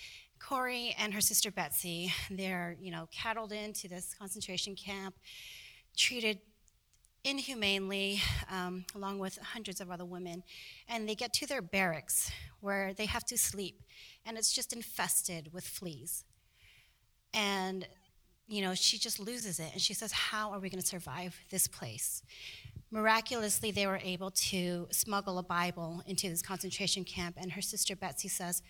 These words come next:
"Well, let's open the Bible, 'cause that will tell us what to do." So they open the Bible to First Thessalonians five eighteen. "Give thanks in all circumstances, for this is the will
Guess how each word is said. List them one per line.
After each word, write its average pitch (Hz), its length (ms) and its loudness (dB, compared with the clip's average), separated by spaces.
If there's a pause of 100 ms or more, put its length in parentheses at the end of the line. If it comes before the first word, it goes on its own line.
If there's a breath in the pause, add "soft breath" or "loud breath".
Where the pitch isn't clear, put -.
(160 soft breath)
"Well, 190 120 -6
let's 202 260 0
open 208 240 -6
the 196 80 -6
Bible, 170 400 -4
'cause 180 220 -6
that 165 180 -4
will 185 60 -8
tell 165 260 -6
us 165 160 -2
what 131 160 -8
to 196 100 -2
do." 143 280 -8 (720 loud breath)
So - 140 2
they 233 120 6
open 277 240 6
the 285 80 4
Bible 196 540 6 (220 loud breath)
to - 140 6
First 214 320 2
Thessalonians 180 680 0
five 175 260 2
eighteen. 170 520 0 (580 loud breath)
"Give 220 200 4
thanks - 600 2 (180)
in 185 220 2
all 196 240 6
circumstances, 175 1040 4
for 190 180 4
this 214 380 4
is 208 140 0
the 214 120 -2
will 170 400 2